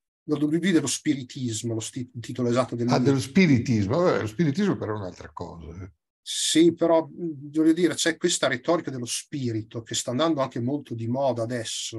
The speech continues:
Speaker 1: questo, anche verso l'India, st-, che è un ritorno di moda, quello dell'India.
Speaker 2: Eh.
Speaker 1: Eh, sì, contro il materialismo occidentale, c'è a destra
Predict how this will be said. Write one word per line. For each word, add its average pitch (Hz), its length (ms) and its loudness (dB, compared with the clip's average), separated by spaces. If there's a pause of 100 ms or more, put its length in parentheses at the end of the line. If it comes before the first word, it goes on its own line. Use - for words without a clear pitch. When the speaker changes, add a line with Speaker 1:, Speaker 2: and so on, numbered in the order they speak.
Speaker 1:
questo, 127 720 -10 (280)
anche 123 220 -14
verso 117 300 -6
l'India, 117 1040 -2 (360)
st-, - 240 -14
che - 320 -10
è - 20 -2
un 127 100 -2
ritorno 123 680 2
di 113 120 -4
moda, 113 340 -2
quello 120 240 -10
dell'India. 117 500 -6 (480)
Speaker 2:
Eh. - 200 -16 (340)
Speaker 1:
Eh, 185 840 -12
sì, 180 600 -4 (140)
contro 147 480 0
il 156 120 4
materialismo 147 840 2
occidentale, 123 920 -2
c'è 175 260 -2
a 131 140 0
destra 117 600 -2